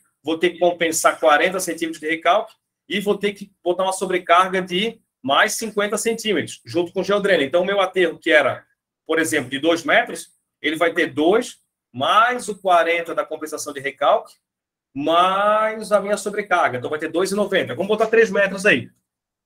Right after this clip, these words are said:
que aconteceu? Eu saí de um aterro de dois, do projeto geométrico, e pulei pra um aterro de três.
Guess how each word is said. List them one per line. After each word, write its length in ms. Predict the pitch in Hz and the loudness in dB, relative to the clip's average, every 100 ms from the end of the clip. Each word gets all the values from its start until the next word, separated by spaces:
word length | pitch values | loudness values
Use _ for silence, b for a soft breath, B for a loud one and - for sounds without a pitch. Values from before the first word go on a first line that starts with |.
| - | -6
que 80 | 180 | -4
aconteceu? 600 | 190 185 180 208 247 233 | -2 -2 0 2 2 0
Eu 140 | 175 | -6
saí 260 | - 185 185 | 0 0 0
de 80 | 185 | 2
um 80 | |
aterro 360 | 175 175 170 151 | 0 2 -2 -2
de 140 | 151 | -8
dois, 500 | 143 147 180 247 - | -4 -2 0 -2 -6
do 120 | - 143 | -12 -6
projeto 420 | 160 151 147 143 | -4 -2 -4 -4
geométrico, 720 | 131 139 135 185 202 247 - _ _ - | -4 -2 0 0 -2 -16 -16 _ _ -8
e 80 | 180 | -6
pulei 340 | 190 180 190 | -2 0 0
pra 140 | 190 208 | 0 -2
um 40 | |
aterro 300 | 190 196 196 | 0 -2 -2
de 80 | 202 | -4
três. 580 | 190 208 147 117 - | 0 2 2 -2 -14